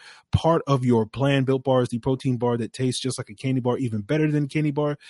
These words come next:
because Built Bars not only taste good, they're good for you because they're low in sugar, low in calories, low in carbs, high in protein,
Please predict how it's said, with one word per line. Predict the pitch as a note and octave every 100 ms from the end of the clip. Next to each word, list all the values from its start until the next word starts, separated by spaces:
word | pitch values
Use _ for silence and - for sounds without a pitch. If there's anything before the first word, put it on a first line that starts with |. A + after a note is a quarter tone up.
| - -
because | B2+ A#2
Built | C3+ C#3
Bars | C3+ C3+ A#2+
not | B2+ B2+
only | C3+ C#3+
taste | - G3+ -
good, | D3+ D3+ D3+ _ _ -
they're | C#3+
good | C3+ - D3 C3
for | - B2+
you | A#2+ A#2+ A#2
because | A#2 A2
they're | G#2+
low | G#2+ B2+ C3+
in | B2
sugar, | - B2+ A#2+ A#2
low | A#2+ B2+
in | A#2+
calories, | B2+ A#2+ A2+ A2+
low | B2 B2+
in | A#2
carbs, | B2 A#2+ A#2
high | B2 B2
in | A2+
protein, | B2+ A#2+ A#2+ A#2